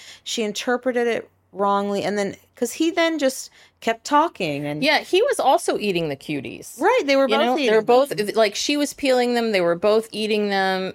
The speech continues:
Speaker 2: He, he was kind of like, "Oh, are you gonna," you know, "Oh, yeah."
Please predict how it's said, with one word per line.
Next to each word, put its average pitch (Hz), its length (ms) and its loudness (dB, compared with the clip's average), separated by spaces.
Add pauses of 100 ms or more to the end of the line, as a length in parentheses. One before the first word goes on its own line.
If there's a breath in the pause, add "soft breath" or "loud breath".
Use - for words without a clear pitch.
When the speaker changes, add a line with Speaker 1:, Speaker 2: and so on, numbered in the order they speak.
Speaker 2:
He, 202 420 -4
he 214 300 -4
was 196 240 -2
kind 185 280 -4
of 180 120 0
like, 170 240 2
"Oh, 202 140 2
are 202 100 2
you 190 180 0
gonna," 175 400 0 (140)
you 185 100 -2
know, 156 300 2
"Oh, 202 260 2
yeah." 202 200 2